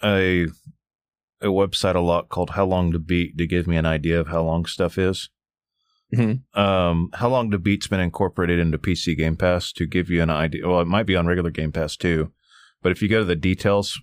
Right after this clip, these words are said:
Speaker 1: section for any game now, it gives you a rough idea of about how long a game is based on user data reported to How Long to Beat.
Speaker 2: Ooh.
Speaker 1: So if you wanna figure out what your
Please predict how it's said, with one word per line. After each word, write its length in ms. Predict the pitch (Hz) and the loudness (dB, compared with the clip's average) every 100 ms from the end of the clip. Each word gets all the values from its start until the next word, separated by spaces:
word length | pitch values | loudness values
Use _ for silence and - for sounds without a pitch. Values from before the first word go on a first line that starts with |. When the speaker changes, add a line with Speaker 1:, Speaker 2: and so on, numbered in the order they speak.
| - | -12
Speaker 1:
section 520 | - 110 - - 104 | -4 -2 -2 -2 -2
for 180 | - 90 | -2 0
any 220 | 95 92 | 2 2
game 260 | 87 90 | 2 2
now, 220 | 92 92 92 | 2 2 0
it 80 | |
gives 240 | 85 98 90 | 0 0 2
you 120 | 90 | 0
a 60 | 82 | 2
rough 380 | 80 90 85 | 2 0 0
idea 520 | - 90 87 82 87 82 | 0 0 0 2 2 2
of 120 | 80 | 0
about 260 | 80 82 | 0 -2
how 140 | - 90 | 0 0
long 260 | 87 85 | 2 0
a 60 | 82 | 0
game 260 | 85 85 82 | 0 2 2
is 160 | 82 | 0
based 380 | - 85 85 - | 0 -2 -2 0
on 400 | 80 80 78 85 | 0 0 -2 -6
user 380 | - 95 90 92 | -2 0 0 -2
data 340 | 76 85 80 | 0 0 0
reported 460 | 80 80 - 85 82 | -2 -4 -2 -2 -2
to 80 | 76 | -2
How 160 | 87 | 0
Long 240 | 85 82 78 | 0 0 -2
to 40 | |
Beat. 300 | - 117 - _ _ _ _ _ - _ _ _ _ _ 95 | -2 -2 -2 _ _ _ _ _ -20 _ _ _ _ _ 0
Speaker 2:
Ooh. 60 | |
Speaker 1:
So 180 | 151 127 | 2 2
if 120 | 123 | 2
you 80 | 110 | 0
wanna 180 | 120 120 | 0 0
figure 300 | - 110 110 | 0 2 4
out 160 | 107 | 4
what 240 | 110 110 - | 2 0 2
your 220 | 107 95 | 2 0